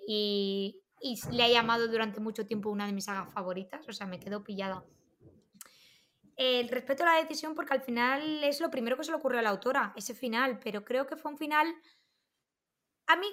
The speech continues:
cuando es un final y está justificado que pase eso es como, ole tú, pero si encima pasa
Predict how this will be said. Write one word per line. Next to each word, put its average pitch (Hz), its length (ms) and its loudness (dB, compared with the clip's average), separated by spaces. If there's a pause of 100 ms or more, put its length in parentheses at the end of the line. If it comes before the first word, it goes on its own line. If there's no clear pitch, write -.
(120)
cuando 311 240 0
es 359 140 -8
un 320 100 -12
final 269 580 0 (160)
y 254 100 -4
está 254 180 -4
justificado 233 680 -2
que 247 120 -8
pase 233 260 -6
eso 240 140 -6
es 277 80 -10
como, 208 440 -6 (380)
ole 240 240 4
tú, 202 160 -8
pero - 160 -10
si 269 80 -6
encima 330 340 0
pasa 294 460 0